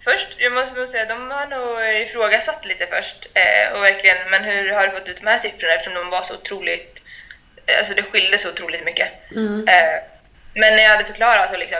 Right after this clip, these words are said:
Speaker 1: visat dem och så, så tyckte de bara det var helt sjukt.
Speaker 2: Mm.
Speaker 1: Och det var in-, alltså, det är ju,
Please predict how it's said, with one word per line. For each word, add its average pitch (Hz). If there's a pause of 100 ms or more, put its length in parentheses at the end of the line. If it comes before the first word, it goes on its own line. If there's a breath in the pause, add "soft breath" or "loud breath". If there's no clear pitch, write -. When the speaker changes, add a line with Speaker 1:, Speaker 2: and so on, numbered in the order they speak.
Speaker 1:
visat 185
dem 170
och - (380 loud breath)
så, 185
så 185 (520)
tyckte -
de 170
bara -
det -
var 160
helt - (180)
sjukt. - (220)
Speaker 2:
Mm. 196
Speaker 1:
Och 185
det 208
var 214
in-, 208
alltså, 202
det 202
är 202
ju, 190